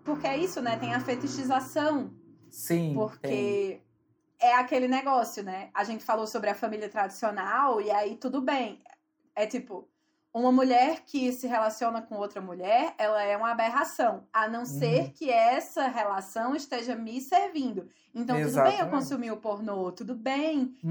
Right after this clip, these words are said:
Speaker 1: eu querer
Speaker 2: Uhum.
Speaker 1: fazer uma homenagem com a minha namorada e ser uma outra menina, que, uma terceira
Speaker 2: Exatamente.
Speaker 1: pessoa, e a, a terceira pessoa sempre é uma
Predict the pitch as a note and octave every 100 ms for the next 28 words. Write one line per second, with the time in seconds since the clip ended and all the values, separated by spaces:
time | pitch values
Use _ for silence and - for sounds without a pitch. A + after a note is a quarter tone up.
0 | F#3 F3 F3+ A3 F#3 A3 A3 G#3+ G#3+ G3+
1 | G3+ G3 - G3+ G3+ G3 F#3+ F#3+ G3 F#3+
2 | G3+ A#3+ C#4 C#4+ B3 - A#3+ A3+ A3+ A3+
3 | A3+ B3 B3 B3 A#3 A3+ G#3+ G#3 G3 A3
4 | G#3 G3+ _ A3 A#3 A#3 B3+ A#3+ A#3 A#3
5 | A3+ A3 B3+ C4 D4+ D#4 C4+ B3+ - A3
6 | B3+ E4 D#4+ D4+ B3+ B3+ D#4 A4 B4 A#4